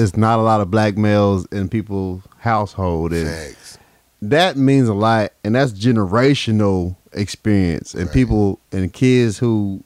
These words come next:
Speaker 1: experience you at this point in time in your life that you deal with 'em
Speaker 2: Mm-hmm.
Speaker 1: will remember this forever.
Speaker 2: Especially for women.
Speaker 1: Forever.
Speaker 2: For young girls that become women, the, the example of, "I know what a real man's supposed to be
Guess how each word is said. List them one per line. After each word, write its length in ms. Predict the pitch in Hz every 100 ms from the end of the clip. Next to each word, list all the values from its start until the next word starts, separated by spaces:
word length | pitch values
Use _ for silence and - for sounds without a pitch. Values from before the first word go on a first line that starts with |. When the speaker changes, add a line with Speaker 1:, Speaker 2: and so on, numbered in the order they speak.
| -
Speaker 1:
experience 640 | 95 92 - 110 107 98
you 220 | 104 101 -
at 80 | 95
this 120 | 101 98
point 280 | - 101
in 60 | 92
time 280 | 107 98 95
in 80 | 92
your 80 |
life 300 | 92 95 95
that 140 | 95 92
you 60 | 90
deal 220 | 104 104
with 120 | 104
'em 200 | 98 95 _ _ -
Speaker 2:
Mm-hmm. 240 | 69 73 90
Speaker 1:
will 80 |
remember 200 | 101 110
this 120 | 110 -
forever. 540 | - 101 98 76 - -
Speaker 2:
Especially 520 | - - 202 196 - 110
for 40 |
women. 320 | 95 98 85 71
Speaker 1:
Forever. 800 | - 95 - 135 135 101 82 57
Speaker 2:
For 160 | - 107
young 340 | 147 185 175
girls 400 | 139 170 180 165
that 140 | 156
become 420 | 143 151 156 131 135
women, 480 | 156 156 151 147 - _ _ _
the, 440 | 92 107 135 135 120
the 160 | 135 139
example 840 | 110 78 78 151 170 139 131 127
of, 200 | 113 95 - - _ -
"I 80 | 147
know 180 | 143 120
what 100 | 110
a 60 |
real 240 | 107 110 104
man's 300 | 107 98 -
supposed 500 | - 104 110 104 104
to 60 |
be 260 | 104 110